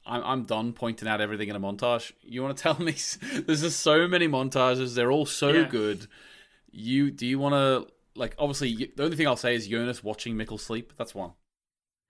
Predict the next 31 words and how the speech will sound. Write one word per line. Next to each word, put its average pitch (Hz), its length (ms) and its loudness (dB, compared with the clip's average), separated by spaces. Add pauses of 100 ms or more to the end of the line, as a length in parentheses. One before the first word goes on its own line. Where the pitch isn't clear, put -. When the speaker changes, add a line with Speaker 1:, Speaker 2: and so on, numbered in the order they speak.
(280)
Speaker 2:
Yeah, 254 300 6
I, 247 80 2
I, 214 40 4 (180)
to - 160 -8
be 359 80 0
honest, 370 220 -2
with 196 100 -4
this 269 200 -2
one, 170 280 0
I 180 140 4
didn't 233 200 -4
take 190 220 -4
too 185 120 -2
many 156 140 -2
notes 160 300 -4
about 127 220 -4
what 131 100 -6
was 143 100 -10
actually 139 280 -4
happening 143 340 -6
in 127 100 -8
this, 127 200 -8
because 143 260 -4
it's 160 160 -6
all 156 320 0
just, 143 340 -8
you, 151 340 -4
I 160 80 -2
think 208 280 -4
with, 160 260 -4
with 147 260 -6